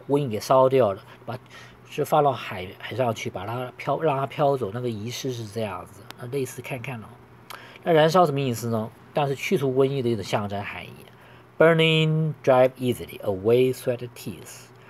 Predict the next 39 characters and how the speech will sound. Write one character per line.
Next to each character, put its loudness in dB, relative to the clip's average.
把 -4
汗 -6
水 -10
跟 -10
泪 -10
水 -14
能 -8
够 -2
轻 -6
易 -8
的 -10
都 -12
全 -12
部 -10
驱 -8
离， -18
燃 -10
烧 -4
嘛， -12
对 -16
不 -20
对？ -16
OK。 -14
I 6
was 8
growing 6
this 0
way， -6
我 4
是 0
这 -2
样 0
的 -4
成 -12
长， -14
这 0
种 2
方 -4
式 -10